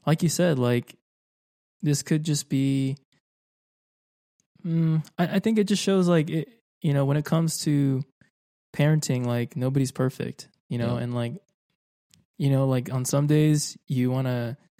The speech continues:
Speaker 1: strangle your <laughs> kids, and on other days, like, you, you, you, you wanna be kind to them, and you wanna be,
Speaker 2: Mm-hmm.
Speaker 1: like, understanding, and,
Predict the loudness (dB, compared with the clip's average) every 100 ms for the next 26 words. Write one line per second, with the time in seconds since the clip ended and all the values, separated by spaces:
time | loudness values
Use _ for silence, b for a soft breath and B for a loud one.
0 | b b b b -2 2 4 4 4 2
1 | 2 4 4 4 4 2 2 2 4 4
2 | 4 4 2 2 0 -4 -18 B B B
3 | B B -2 2 2 2 0 0 2 2
4 | 0 2 2 2 0 -4 -2 -2 0 0
5 | 2 2 0 -2 -4 -4 -2 -2 -2 -2
6 | -4 -6 -6 -6 -4 -2 0 0 0 -2
7 | -4 -8